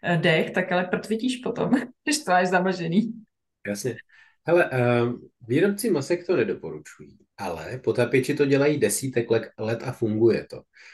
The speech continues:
Speaker 2: Když máš teda skleněnou masku, ne každá maska je skleněná. Ale pokud je
Speaker 1: A
Speaker 2: na
Speaker 1: nebo
Speaker 2: tom napsáno tempered glass, anebo je tam
Speaker 1: Hmm.
Speaker 2: ten znak Téčka prostě na tom skle, tak je to skleněný.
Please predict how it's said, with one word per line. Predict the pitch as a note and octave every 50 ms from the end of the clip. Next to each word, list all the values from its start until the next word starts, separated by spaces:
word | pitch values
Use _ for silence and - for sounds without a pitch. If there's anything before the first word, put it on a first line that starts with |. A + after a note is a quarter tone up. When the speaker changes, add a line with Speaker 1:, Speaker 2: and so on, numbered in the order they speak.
| - _ _ _
Speaker 2:
Když | - A2+ A#2+ C#3 C3+ -
máš | D#3 D3 C#3+ -
teda | - D#3+ D3+ D3+
skleněnou | D3+ - - C3 A#2 A#2 A#2+ A#2 A2+ G#2 G2+
masku, | F#2 - - - - F2 F#2
ne | G#2 C3
každá | C3+ C#3+ C#3 C3+ C3 D3 C#3 B2+
maska | B2 G#2 - - - B2
je | A#2+ A#2 A#2 A2+ G#2 - - -
skleněná. | - - - E2+ E2 D#2+ D2+ C#2 - - _ _ _ _ _ _ _ _ _ _ _ - - _ _ _ _ _ _ - _ _ _ _ _ _ _ -
Ale | D3+ D#3 D#3
pokud | D#3 - - E3 D#3
je | E3
Speaker 1:
A | D#3+
Speaker 2:
na | D3+
Speaker 1:
nebo | D3+ C#3+
Speaker 2:
tom | D#3 D3+
napsáno | C3+ C3 - - C#3+ D3+ D3+
tempered | - - C#3 C3+ C3 D3+ C#3+ C3+
glass, | A#2+ A2+ G#2+ G#2 G2+ G#2 B2+ C3+ - - - - - -
anebo | B2 B2 A#2 B2+
je | B2 A#2+
tam | C3 B2+
Speaker 1:
Hmm. | B2+
Speaker 2:
ten | - C3 A#2
znak | A2+ C#3 C3+ - -
Téčka | - A2+ A2 G#2+ - - - - G#2 G2+
prostě | G2+ - G#2+ G#2 G2+ - - A#2
na | A2 G#2 G2+
tom | A2+ A#2 A2+
skle, | - - - F#2 F#2 F#2 - - _ _ - - - - - - - - _ _ _ _ -
tak | A#2 G#2+ A#2+
je | A2+
to | A#2 A#2
skleněný. | - - - - G#2 G2+ G#2 G#2+ G#2 F2+ C#2+ - -